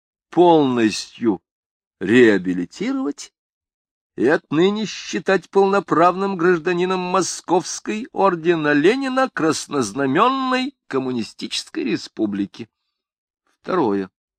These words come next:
Реабилитированного Карцева произвести в чин младшего лейтенанта литературной службы с присвоением ему звёздного имени «Классик». Третье. В связи с приближающимся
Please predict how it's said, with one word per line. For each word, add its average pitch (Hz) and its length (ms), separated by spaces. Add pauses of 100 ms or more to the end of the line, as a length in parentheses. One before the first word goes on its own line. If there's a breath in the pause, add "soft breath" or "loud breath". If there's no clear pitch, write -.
(540 soft breath)
Реабилитированного 254 1300
Карцева 220 640 (220 loud breath)
произвести 220 720
в - 100
чин 240 320
младшего 220 640
лейтенанта 220 720 (220 soft breath)
литературной 226 800
службы 196 720
с - 140
присвоением 160 840
ему 262 240
звёздного 117 720
имени 277 420
«Классик». - 1080 (640)
Третье. 151 720 (760)
В - 80
связи 180 480
с - 100
приближающимся 185 1500